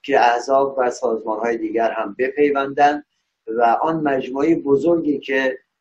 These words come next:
مد نظر حداقل عزیزان درون مرز هست و یا شهریار میهن، شاهزاده رضا پهلوی که چهل سال است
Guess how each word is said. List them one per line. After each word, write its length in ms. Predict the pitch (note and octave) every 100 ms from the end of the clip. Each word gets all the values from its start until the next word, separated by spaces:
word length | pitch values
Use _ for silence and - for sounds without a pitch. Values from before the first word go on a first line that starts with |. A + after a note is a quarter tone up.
| _
مد 360 | C3+ E3 F#3 E3
نظر 540 | D3 C3 A#2+ C3 B2
حداقل 600 | A#2+ B2 A#2+ A#2+ B2+ C3+
عزیزان 460 | C3 B2 B2 D3+ D3
درون 280 | C3 A#2+
مرز 240 | A#2 A#2 A2
هست 320 | A2+ G#2 - -
و 120 | A2
یا 460 | A2 B2+ C#3 C#3+ - _ _ _ _
شهریار 640 | - D3+ C#3 C3 D3 E3 D3+
میهن، 420 | B2+ A2+ A#2+ B2
شاهزاده 580 | - B2 B2 B2 A#2+ D#3
رضا 300 | D#3 C#3+ C3
پهلوی 500 | A#2+ A2 G#2+ G2+ G2+
که 100 | _
چهل 340 | - B2+ C#3+
سال 400 | C#3 - F3+ D#3+
است 260 | B2 -